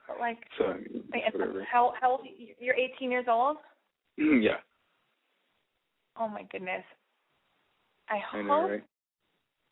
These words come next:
Speaker 1: No, but you're so young, so that, that, that could be just a hormonal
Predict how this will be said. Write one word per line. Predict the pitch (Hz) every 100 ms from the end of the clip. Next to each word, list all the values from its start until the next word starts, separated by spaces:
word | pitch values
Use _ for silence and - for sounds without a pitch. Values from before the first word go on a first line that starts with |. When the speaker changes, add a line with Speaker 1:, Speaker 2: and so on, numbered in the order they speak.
| _ _ 294
Speaker 1:
No, | 349
but | 339
you're | 339 311
so | 349 330
young, | 311 294 320 311
so | 226
that, | 214 226
that, | 262 -
that | 269 277
could | 269
be | 269
just | 262
a | 247
hormonal | 226 233 226 226 220